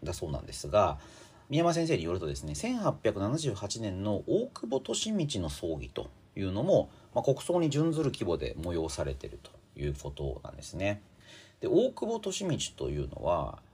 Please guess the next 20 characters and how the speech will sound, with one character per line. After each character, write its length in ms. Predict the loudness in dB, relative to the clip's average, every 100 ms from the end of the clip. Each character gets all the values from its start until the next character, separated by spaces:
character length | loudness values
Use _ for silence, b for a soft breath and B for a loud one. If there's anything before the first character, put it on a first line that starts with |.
| -20 -6
石 280 | -2 -2 -2
川 340 | 2 4 4
県 340 | 0 0 2 2
士 180 | 0 2
族 280 | 0 0
の 100 | -4
島 300 | -2 2 2
田 120 | 4 2
一 220 | 2 2
郎 100 | 4
ら 100 | 4
に 120 | 2
暗 280 | -2 -2 0
殺 300 | -2 -4 -4
さ 180 | 2 4
れ 120 | 4
て 240 | 0 -8
い 180 | -6 -6
る 100 | -8
と。 120 | -10